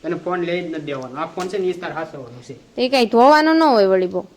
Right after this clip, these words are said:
Speaker 1: ધોવાનો નથી કાંઈ નહીં ને, સાફ કરીને તો રખાય ને કાંઈ. આવો થોડો હોય ફોન કાંઈ.
Speaker 2: એવો કાંઈ
Speaker 1: એમાં
Speaker 2: અહીંયા
Speaker 1: ખસકાય
Speaker 2: સડે
Speaker 1: તો
Speaker 2: નહીં.
Speaker 1: ખરું ને કાંઈ. ઘાસ પણ કેટલી હોય. મારી પાસે ફોન નતો તે કાંઈ નતું થતું એને.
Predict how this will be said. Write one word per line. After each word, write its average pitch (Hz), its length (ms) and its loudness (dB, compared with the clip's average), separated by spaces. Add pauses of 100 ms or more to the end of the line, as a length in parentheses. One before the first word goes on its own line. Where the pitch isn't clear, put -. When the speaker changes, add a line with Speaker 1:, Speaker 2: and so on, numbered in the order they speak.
Speaker 1:
ધોવાનો 180 320 -4
નથી 214 180 -4
કાંઈ 233 160 -6
નહીં 247 120 -8
ને, 214 60 -4
સાફ 190 280 -8
કરીને 220 200 -2
તો 220 80 -2
રખાય 240 280 -4
ને 262 100 -6
કાંઈ. 226 120 -6
આવો 196 240 -4
થોડો 247 200 -6
હોય 262 140 -4
ફોન 220 260 -8
કાંઈ. - 160 -10 (400)
Speaker 2:
એવો 254 160 -2
કાંઈ 233 160 -4
Speaker 1:
એમાં 233 120 -2
Speaker 2:
અહીંયા 254 200 0
Speaker 1:
ખસકાય 277 180 0
Speaker 2:
સડે 262 140 4
Speaker 1:
તો 208 60 2
Speaker 2:
નહીં. 190 100 -4
Speaker 1:
ખરું 269 100 -6
ને 262 60 -8
કાંઈ. 233 140 -8
ઘાસ 170 320 -10
પણ 196 180 -6
કેટલી 240 240 -8
હોય. 190 120 -2
મારી 175 200 -6
પાસે 185 200 -10
ફોન 202 120 -8
નતો 196 160 -8
તે 185 100 -10
કાંઈ 190 240 -6
નતું 180 220 -8
થતું 139 240 -12
એને. 117 100 -20